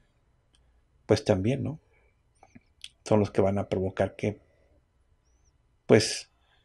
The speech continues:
haya demasiado colesterol, demasiados triglicéridos en nuestro organismo. Y consumimos pocas frutas, ¿no? Por eso es que las frutas, pues, no tienen gran precio, porque, pues, las tenemos,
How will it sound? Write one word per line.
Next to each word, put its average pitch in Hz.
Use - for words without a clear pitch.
haya 117
demasiado 107
colesterol, 101
demasiados 98
triglicéridos 92
en 98
nuestro 92
organismo. 95
Y 135
consumimos 143
pocas 139
frutas, -
¿no? 165
Por 127
eso 123
es 131
que 110
las 107
frutas, 135
pues, 131
no 95
tienen 98
gran 98
precio, 151
porque, -
pues, -
las 104
tenemos, 107